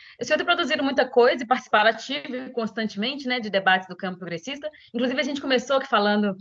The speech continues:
do Elite do Atraso, mas com certeza chegaríamos aos seus lançamentos mais recentes, né, como o senhor já antecipou aí na, na resposta ao Fagner. E nesse mesmo sentido, é, da sua produção,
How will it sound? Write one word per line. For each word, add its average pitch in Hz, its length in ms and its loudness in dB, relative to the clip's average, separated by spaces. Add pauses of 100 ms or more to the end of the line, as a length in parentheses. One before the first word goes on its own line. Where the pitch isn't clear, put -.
(220)
do 190 100 2
Elite 214 220 4
do 220 80 4
Atraso, 214 420 4
mas 220 180 -2
com 262 120 -8
certeza 220 440 -2 (120)
chegaríamos 214 580 0
aos 196 200 2
seus 196 180 -4
lançamentos 196 440 -4
mais 190 180 -4
recentes, 220 420 -6
né, 233 200 -4 (200)
como 214 100 4
o - 20 4
senhor 208 140 2
já 208 80 6
antecipou 196 400 0
aí 190 120 2
na, 180 240 2 (180)
na 180 60 -2
resposta 190 420 0
ao 165 80 -4
Fagner. 240 440 2 (400)
E 254 60 -6
nesse 311 220 2
mesmo 370 240 -2
sentido, 320 640 -4 (100)
é, 254 400 2
da 226 80 6
sua 233 140 -2
produção, 262 640 0